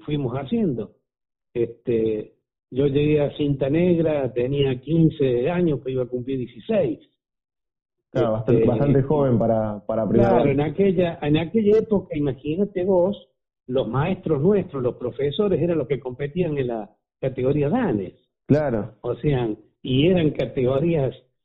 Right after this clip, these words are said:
Speaker 1: absolutas, eran libres, porque no había tantas divisiones de peso. Es decir, si bien en aquella época existía el peso pluma, el peso liviano, medio mediano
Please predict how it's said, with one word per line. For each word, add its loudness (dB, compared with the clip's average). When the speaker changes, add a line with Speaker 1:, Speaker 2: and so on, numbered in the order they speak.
Speaker 1:
absolutas, 2
eran 0
libres, 4
porque -6
no -4
había 0
tantas -4
divisiones -4
de -6
peso. -4
Es 0
decir, -4
si -2
bien 2
en -2
aquella 0
época -2
existía -2
el -2
peso -2
pluma, 4
el -4
peso -4
liviano, -2
medio -2
mediano -6